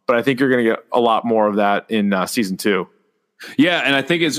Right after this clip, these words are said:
Speaker 2: it's, they're just polar opposite characters. 'Cause I remember in
Speaker 1: Yeah.
Speaker 2: the comic that, like, Mother's Milk is, like, very focused on, like, details.
Speaker 1: Mm-hmm.
Speaker 2: And Frenchie just doesn't give it, you know, the Frenchman
Speaker 1: No.
Speaker 2: doesn't give a shit.
Speaker 1: Doesn't
Speaker 2: Well,
Speaker 1: give
Speaker 2: just, you know, he's a wild card. He's a wild card.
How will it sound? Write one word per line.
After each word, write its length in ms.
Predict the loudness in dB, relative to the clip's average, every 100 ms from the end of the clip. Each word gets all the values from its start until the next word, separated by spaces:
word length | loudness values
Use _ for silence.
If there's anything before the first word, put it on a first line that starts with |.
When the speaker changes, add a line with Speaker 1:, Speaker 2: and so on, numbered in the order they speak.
| -4
Speaker 2:
it's, 200 | -4 -2
they're 200 | -2 0
just 240 | -2 -4
polar 240 | 0 2 2
opposite 320 | 0 -4 -4
characters. 400 | 0 0 0 -2
'Cause 80 | -2
I 40 |
remember 260 | 0 0 0
in 60 |
Speaker 1:
Yeah. 60 | -2
Speaker 2:
the 60 | -2
comic 320 | -2 -2 -2
that, 140 | -4
like, 300 | -2 -4 -2
Mother's 340 | 0 0 0 0
Milk 260 | 0 0
is, 120 | -2 -2
like, 120 | -2
very 400 | 0 0 0 -2
focused 520 | -2 -2 -2 -4 -2
on, 100 | 0
like, 220 | 0 -2
details. 640 | -4 -2 -2 -2 -4 -8 -14 _
Speaker 1:
Mm-hmm. 320 | -4 -2 -4 0
Speaker 2:
And 200 | 0 0
Frenchie 300 | 0 0 0
just 160 | -2 -2
doesn't 160 | -2
give 140 | -2 -4
it, 120 | -2
you 80 | -2
know, 120 | -2
the 80 | -2
Frenchman 300 | -2 0 0
Speaker 1:
No. 40 | 0
Speaker 2:
doesn't 120 | 0
give 80 | 0
a 60 |
shit. 400 | 0 0 -2 -4
Speaker 1:
Doesn't 180 | -2 0
Speaker 2:
Well, 120 | 0
Speaker 1:
give 80 | 0
Speaker 2:
just, 200 | -2 -2
you 100 | 0
know, 60 | 2
he's 160 | 2
a 80 | 2
wild 240 | 2 0
card. 240 | 0 -2 0
He's 80 | 2
a 60 |
wild 200 | 2 0
card. 260 | -2 -2